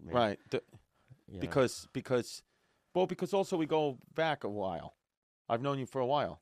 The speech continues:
Speaker 1: It doesn't matter. I, I honestly, it wouldn't even matter. It was just like, you're in town. I have to do it.
Speaker 2: Right.
Speaker 1: And, um, I, you know, can I be honest with you? I have to take a shit. But I, but listen.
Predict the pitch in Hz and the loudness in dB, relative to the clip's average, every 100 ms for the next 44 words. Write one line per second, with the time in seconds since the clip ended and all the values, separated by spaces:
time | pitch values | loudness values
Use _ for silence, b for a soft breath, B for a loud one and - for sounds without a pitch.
0 | - 147 170 165 139 156 104 - 110 131 | 2 10 10 10 6 2 0 6 8 10
1 | 127 127 147 156 156 117 104 127 143 143 | 10 10 6 6 4 2 2 8 8 10
2 | 120 107 98 95 82 90 101 98 95 95 | 6 4 2 2 0 2 2 2 0 2
3 | 90 85 _ _ _ _ 95 110 127 - | 2 0 _ _ _ _ 6 8 8 6
4 | 117 104 101 80 95 87 - 76 73 65 | 2 2 2 -2 2 2 0 -6 -6 -8
5 | - _ _ _ - 98 87 - _ _ | -18 _ _ _ -10 -6 -6 -10 _ _
6 | _ - 95 92 95 85 87 - 101 131 | _ -4 -2 0 2 2 -2 -6 -6 -2
7 | 127 120 127 135 127 113 127 110 123 127 | 0 2 2 4 4 4 2 2 0 -2
8 | 123 98 - - 80 71 - - _ _ | -4 -6 -6 -4 -4 -6 -14 -20 _ _
9 | _ _ _ - 117 117 - 104 120 127 | _ _ _ -8 -4 -4 -6 -12 -10 -10
10 | 131 107 | -12 -14